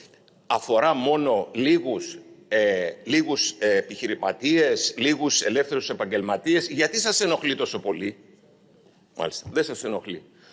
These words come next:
Τότε γιατί αναφερθήκατε στη μείωση; Μειώσαμε το, μειώσαμε, μειώσαμε το φόρο μερίσματος, έτσι ώστε να λάβουν τα χρήματα οι ελεύθεροι επαγγελματίες,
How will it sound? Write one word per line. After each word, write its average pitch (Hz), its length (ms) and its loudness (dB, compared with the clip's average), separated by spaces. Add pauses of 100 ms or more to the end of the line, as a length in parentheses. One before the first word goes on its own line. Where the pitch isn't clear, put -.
(100)
Τότε 170 220 0
γιατί 156 220 0
αναφερθήκατε 117 640 0
στη 98 160 -8
μείωση; 101 400 -2 (680)
Μειώσαμε 190 540 2
το, 160 280 2
μειώσαμε, 170 680 2
μειώσαμε 160 720 2
το 143 100 2
φόρο 180 340 2
μερίσματος, 131 800 2
έτσι 151 260 -2
ώστε 170 240 0
να 143 160 0
λάβουν 180 380 2
τα 147 100 0
χρήματα 131 680 0
οι 131 120 4
ελεύθεροι 160 400 2
επαγγελματίες, 110 960 -2